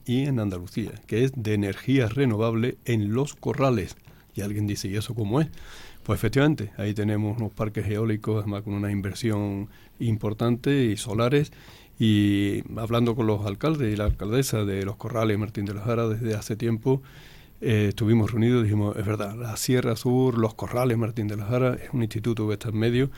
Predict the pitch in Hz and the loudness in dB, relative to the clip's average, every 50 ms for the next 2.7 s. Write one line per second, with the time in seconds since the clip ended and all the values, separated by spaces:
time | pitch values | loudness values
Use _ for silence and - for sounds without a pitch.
0 | - - - - - - - - - 110 107 98 - 110 - - 120 107 123 120 | -14 -16 -16 -18 -18 -20 -10 -2 0 2 2 2 2 0 2 2 2 2 4 4
1 | 117 110 - 117 104 101 95 - - 131 117 104 - - 98 95 95 - - - | 4 2 2 2 2 2 2 4 4 4 4 4 0 -4 -4 -6 -6 -8 -4 -2
2 | 113 104 101 107 107 107 107 107 104 107 101 98 98 92 | 0 0 2 2 2 4 4 4 4 4 2 2 0 -2